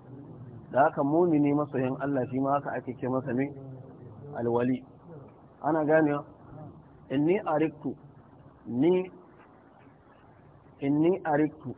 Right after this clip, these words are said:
ni ina rashin bacci lahunna saboda wa'annan ƴan matan na aljanna. La li hama'ima, ba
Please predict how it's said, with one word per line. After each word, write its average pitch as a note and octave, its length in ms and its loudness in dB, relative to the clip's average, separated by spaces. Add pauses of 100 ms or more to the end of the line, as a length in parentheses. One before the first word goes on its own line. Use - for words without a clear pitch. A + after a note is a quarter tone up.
(180)
ni D#3 320 0
ina F3+ 300 2
rashin D3 360 0
bacci C#3 460 -2
lahunna C3+ 560 0
saboda C#3 360 -2
wa'annan B2+ 540 -2
ƴan B2 160 -4
matan B2 420 0 (120)
na A#2+ 100 -2
aljanna. A2 480 -6 (1000)
La C3+ 280 4 (320)
li C3 160 -2
hama'ima, C#3 640 0 (720)
ba B2 80 8